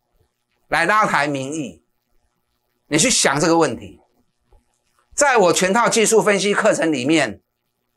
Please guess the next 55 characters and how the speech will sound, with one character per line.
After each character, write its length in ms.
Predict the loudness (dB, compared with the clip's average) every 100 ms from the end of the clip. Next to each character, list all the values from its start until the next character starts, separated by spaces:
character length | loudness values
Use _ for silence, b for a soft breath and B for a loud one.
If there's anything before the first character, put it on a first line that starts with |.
| _ _
时 240 | -4 0 2
间 180 | 2
密 220 | 2 2 4
码 140 | 4
的 60 | 4
课 160 | 0
程 160 | 0 -4
里 120 | -4
面， 340 | -4 -4 -6 _ _ _ _ _
选 260 | -2 0 2
举 140 | 2
行 180 | 2 0
情 200 | 2 0
五 100 | 0
部 200 | -2 -4
曲， 280 | -4 -12 _ _ _ _ _ _ _ _ _ 0
有 240 | 2 2
五 160 | 4 2
个 100 | 2
阶 220 | 2 2
段 240 | 2 -2 -2
非 160 | -2
常 200 | 0 -2
准， 260 | -4 -8 -10 _ _ -8
时 160 | 0 2
间 240 | 4 2
到 160 | 2 2
就 100 | 2
涨， 320 | 2 -2 -2
时 160 | -4 0
间 180 | 2
到 160 | 2 2
就 120 | 2
跌， 260 | 0 -4 -4
时 160 | -4
间 180 | 0 0
到 140 | 2 0
就 100 | -2
涨， 200 | -2 -4
时 140 | -4
间 140 | -4 -2
到 120 | -2
就 100 | -2
跌。 360 | -8 -20 -20 _ _ _ _
我 120 | -2
现 140 | 0 0
在 60 |
太 180 | 0 0
早 200 | 2 0
讲， 200 | 0 -2
你 80 | -2
记 160 | -2 -2
不 120 | -2
得 220 | -4 -6
啦。 240 | -4 -6